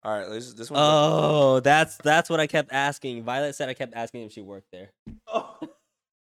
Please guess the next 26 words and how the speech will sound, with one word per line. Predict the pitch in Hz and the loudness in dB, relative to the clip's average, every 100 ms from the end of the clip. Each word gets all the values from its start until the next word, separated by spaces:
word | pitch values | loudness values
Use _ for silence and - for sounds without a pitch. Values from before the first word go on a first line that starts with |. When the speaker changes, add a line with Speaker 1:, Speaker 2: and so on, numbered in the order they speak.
| _ _ _ _ _ _ 226 | _ _ _ _ _ _ -20
Speaker 1:
<laughs> | 214 _ _ _ _ _ - | -20 _ _ _ _ _ -2
Violet, | 170 185 175 135 | 4 6 6 4
were | 160 | 0
you | 160 165 | 2 0
mad | 143 151 | 2 2
at | 175 | 2
him | 180 185 | 0 -2
or | 170 147 | 0 -2
did | 139 | -4
you | 143 139 | -8 -6
understand? | 131 131 123 127 117 160 | -6 -6 -6 -4 -4 -8
Speaker 2:
She | 175 170 | -6 -4
understood | 165 143 - 131 | -2 -4 -4 -2
that | 113 113 | 0 -2
I | |
was | 110 - | -2 -6
hella | - 113 107 95 - _ _ 104 | -6 -6 -6 -8 -12 _ _ -20
drunk. | 104 101 92 78 - _ | -14 -14 -14 -18 -20 _
Speaker 1:
That | 139 160 | -4 0
kinda | 190 131 | 2 0
sucks, | - 151 147 - | 2 2 2 0
bro. | 127 131 - | 0 2 2
Speaker 2:
<laughs> | - 127 - _ | 0 -2 -6 _
Speaker 1:
It, | 139 139 | -12 -10
we | 151 | -6
gotta, | 170 226 180 | 0 0 0